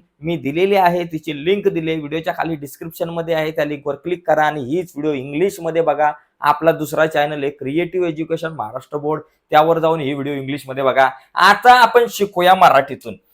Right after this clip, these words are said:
बघा मित्रांनो, झग्गा मागा या गणिताकडे बघा. खालील एक सामायिक समीकरणे सोडवा. तर मित्रांनो, हे समीकरण सोडवायचं आहे.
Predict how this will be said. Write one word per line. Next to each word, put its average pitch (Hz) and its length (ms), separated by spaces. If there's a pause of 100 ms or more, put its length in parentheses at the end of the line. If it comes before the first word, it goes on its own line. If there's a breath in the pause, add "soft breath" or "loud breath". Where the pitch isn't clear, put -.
(160)
बघा 202 440
मित्रांनो, 151 460
झग्गा 170 420
मागा 180 300
या 165 240
गणिताकडे 135 520
बघा. 113 280 (500)
खालील 226 440
एक 240 220
सामायिक 190 440
समीकरणे 156 580
सोडवा. 117 300 (440)
तर 247 120
मित्रांनो, 247 460
हे 233 200
समीकरण 202 520
सोडवायचं 135 440
आहे. - 80